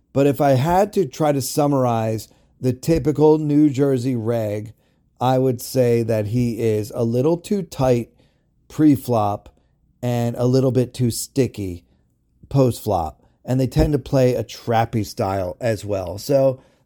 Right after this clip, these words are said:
that's the sort of profile that we're working with versus this particular opponent. So we call, and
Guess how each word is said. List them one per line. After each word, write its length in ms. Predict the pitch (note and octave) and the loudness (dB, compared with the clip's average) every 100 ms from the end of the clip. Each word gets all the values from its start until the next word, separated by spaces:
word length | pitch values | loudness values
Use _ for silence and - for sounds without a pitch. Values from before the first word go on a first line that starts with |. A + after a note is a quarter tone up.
| _ | _
that's 240 | F3+ G3+ - | -2 -2 2
the 140 | G#3+ | 0
sort 500 | G3+ - E3 D#3+ D#3+ | 0 0 4 6 4
of 580 | C3+ C3 B2+ B2+ A#2+ - _ _ _ _ _ _ | 0 2 2 2 -2 -6 _ _ _ _ _ _
profile 920 | - F#3+ F3+ F3 - C3+ A#2+ A2+ A2+ | -2 4 4 4 2 0 2 2 0
that 200 | A#2 C3 | -2 -2
we're 100 | B2+ | -2
working 380 | C3 C#3+ B2 B2+ | 0 0 0 -4
with 300 | A2+ A2 A2 | -4 -4 -4
versus 460 | B2 A2+ - A#2 G2 | -4 -4 -4 -6 -4
this 340 | B2 A#2 A2+ | 0 0 -2
particular 720 | - - B2 - B2 A2+ A2+ A2 | -12 -6 -4 -2 -4 0 -2 0
opponent. 580 | A2+ - B2 A2 F#2+ - _ _ _ _ _ | -4 -2 -2 -2 -6 -14 _ _ _ _ _
So 340 | - D3+ C#3+ C#3+ | -2 2 4 2
we 220 | F3 G3+ | 0 -4
call, 460 | - F#3 E3+ F3 - | 2 4 4 4 -2
and 520 | C3+ C3+ C3 B2+ B2+ | -2 -2 -2 -4 -6